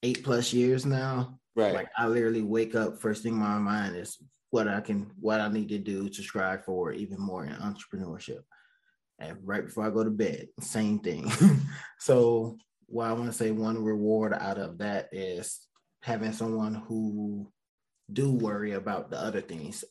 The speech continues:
Speaker 1: that we need to do currently in our life, like taking, um,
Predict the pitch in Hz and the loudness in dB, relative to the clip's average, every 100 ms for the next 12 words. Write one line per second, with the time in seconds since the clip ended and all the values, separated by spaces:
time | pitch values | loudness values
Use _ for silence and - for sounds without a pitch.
0 | _ 104 92 80 107 98 71 85 90 85 | _ -6 -4 -4 -4 -6 -6 -8 -8 -6
1 | 135 110 90 87 73 78 73 69 - 80 | -2 -2 -2 -6 -6 -6 -6 -8 -8 -8
2 | 71 - 101 98 95 92 87 - | -8 -6 -6 -4 -4 -4 -6 -10